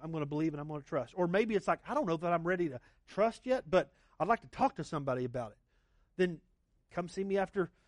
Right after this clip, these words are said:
church. See me out there in the lobby or talk to your friends and just ha-, s-, s-, take a step toward a conversation. So get low, get up, and set out.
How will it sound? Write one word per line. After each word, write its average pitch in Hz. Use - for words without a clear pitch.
church. 190
See 170
me 180
out 180
there 196
in 185
the 175
lobby 165
or 131
talk 185
to 190
your 185
friends 170
and 143
just -
ha-, -
s-, -
s-, -
take -
a 170
step -
toward 196
a -
conversation. 185
So 151
get 175
low, 160
get 180
up, 147
and 113
set 151
out. 113